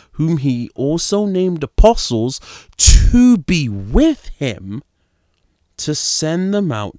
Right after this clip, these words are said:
to preach. Don't miss the order there. Before Jesus calls the apostles to him and sends them out as his missionaries, as his emissaries, as his ambassadors, what he does, Mark tells us, is that he calls the twelve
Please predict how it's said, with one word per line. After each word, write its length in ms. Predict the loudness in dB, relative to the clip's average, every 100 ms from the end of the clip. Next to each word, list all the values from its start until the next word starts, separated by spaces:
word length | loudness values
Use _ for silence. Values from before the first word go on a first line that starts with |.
| -16
to 80 | -14
preach. 560 | -14 -16 -16 -16 -18 _ _ _ _ _ _ _ -2
Don't 200 | 0 2
miss 160 | 0 0
the 140 | -6
order 320 | -2 -2 -4
there. 220 | -14 -20 _ _ _ _ _ _ _ -10
Before 280 | -6 -2 -2
Jesus 420 | -2 -4 -4 -8
calls 560 | -10 -6 -4 -2 -4 -2
the 100 | -4
apostles 480 | -2 -4 -2 -6 -6
to 180 | -6 -4
him 200 | -4 -6
and 140 | -6
sends 500 | -6 -2 -2 -2 -2
them 160 | -2 -2
out 160 | -6
as 80 | -8
his 140 | -10
missionaries, 760 | -10 -12 -10 -10 -12 -18 -20 -20 _ -20 -12
as 160 | -10 -10
his 160 | -10
emissaries, 760 | -6 -4 -4 -6 -12 -14 -20 -20 _ -18
as 160 | -10 -8
his 160 | -6 -8
ambassadors, 720 | -6 -6 -6 -8 -10 -16 -20 _ _ -8
what 260 | -4 -4 -6 _ -18
he 200 | -12 -10
does, 440 | -4 -2 -2 -4
Mark 280 | -2 -4 -4
tells 260 | -10 -10 -10
us, 160 | -10
is 100 | -12
that 120 | -14 -12
he 180 | -14
calls 400 | -8 -6 -4 -6
the 140 | -6 -8
twelve 760 | -2 -2 -2 -12 -16 -16 -18